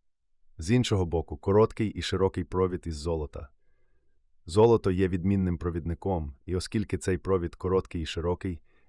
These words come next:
електрони можуть рухатися швидко і легко.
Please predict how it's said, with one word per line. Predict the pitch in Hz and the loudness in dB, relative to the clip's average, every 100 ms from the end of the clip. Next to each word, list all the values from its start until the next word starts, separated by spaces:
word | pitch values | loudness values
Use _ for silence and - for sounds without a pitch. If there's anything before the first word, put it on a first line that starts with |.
| - | -6
електрони | 87 - 104 107 | -6 -2 0 2
можуть | 92 87 82 85 | 0 -2 -4 -6
рухатися | 92 92 85 - | -6 -6 -8 -8
швидко | - - 95 - 82 | -10 -4 -4 -4 -6
і | 80 | -4
легко. | 80 - - 71 | -6 -8 -10 -10